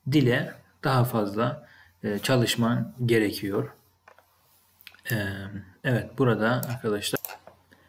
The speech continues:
en tümarise kelimesinin mastarını mümaraseten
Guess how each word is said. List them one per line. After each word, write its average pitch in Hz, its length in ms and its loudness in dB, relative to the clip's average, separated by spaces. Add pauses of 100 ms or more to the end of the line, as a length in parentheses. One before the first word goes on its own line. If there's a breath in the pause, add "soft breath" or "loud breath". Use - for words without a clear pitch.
(200 soft breath)
en 165 220 4
tümarise 143 680 6
kelimesinin 120 640 2
mastarını 110 600 0
mümaraseten 113 1040 0